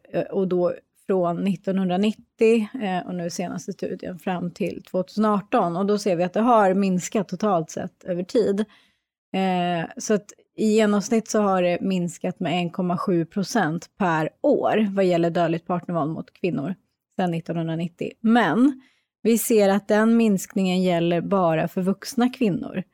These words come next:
Så tittar man på, eh, tjejer som dödas av en partner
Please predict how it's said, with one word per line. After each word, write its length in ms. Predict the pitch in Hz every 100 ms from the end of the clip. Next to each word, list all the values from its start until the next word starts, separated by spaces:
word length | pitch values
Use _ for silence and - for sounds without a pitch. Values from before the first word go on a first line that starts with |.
| _ _ _ -
Så 60 | 190
tittar 320 | 208 - 190
man 320 | 190 180 180
på, 400 | - 185 180 175 - _ _ _ _ _ _ -
eh, 340 | 175 175 170 202
tjejer 560 | - 240 214 285 285
som 200 | 269 254
dödas 420 | 220 165 - 180
av 100 | 175
en 100 | 165
partner 580 | 160 190 170 - - 190